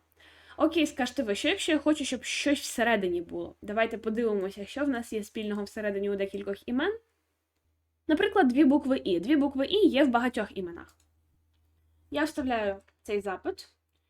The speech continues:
і говорю, що я хочу будь-яку кількість символів,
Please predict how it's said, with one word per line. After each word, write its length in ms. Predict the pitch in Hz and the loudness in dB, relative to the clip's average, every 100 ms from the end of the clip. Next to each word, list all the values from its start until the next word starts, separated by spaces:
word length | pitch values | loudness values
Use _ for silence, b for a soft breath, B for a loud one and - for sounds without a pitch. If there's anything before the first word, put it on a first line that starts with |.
| _ _ | _ _
і 120 | 320 | 4
говорю, 480 | 339 330 254 208 277 | 4 2 0 -2 -4
що 180 | - 277 | -4 0
я 180 | 277 285 | 0 2
хочу 400 | 320 240 - 196 | 0 -2 -4 -4
будь-яку 480 | 247 349 415 392 | 2 4 4 2
кількість 380 | 320 277 277 302 | 2 0 0 -2
символів, 560 | - 226 208 208 269 | -2 -4 -4 -4 -8